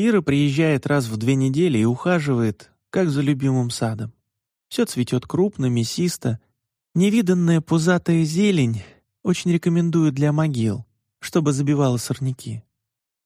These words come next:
Через три ряда дед Яков. Бабушка высадила к нему садовые колокольчики,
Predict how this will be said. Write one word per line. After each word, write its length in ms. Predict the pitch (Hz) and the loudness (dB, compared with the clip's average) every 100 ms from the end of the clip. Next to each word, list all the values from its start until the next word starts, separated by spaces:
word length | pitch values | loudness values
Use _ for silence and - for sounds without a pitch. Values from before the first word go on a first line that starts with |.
| - | -4
Через 300 | 151 139 - | 0 0 0
три 280 | 131 127 110 | 0 2 2
ряда 480 | 104 104 175 180 - _ - | 0 0 0 -2 -6 _ -12
дед 320 | 113 135 - | -4 -2 -2
Яков. 520 | 113 107 - - _ _ _ _ _ | -2 -4 -6 -18 _ _ _ _ _
Бабушка 720 | 160 214 196 - 156 143 127 | 0 2 0 -2 -2 -2 -2
высадила 560 | 139 151 220 147 143 139 | -4 -2 -2 0 2 2
к 100 | - | 0
нему 200 | 143 165 | -2 0
садовые 480 | - 135 151 147 135 | 0 0 0 2 0
колокольчики, 920 | - 123 123 185 185 - 156 - 135 | 0 -2 0 0 -2 -4 -10 -8 -8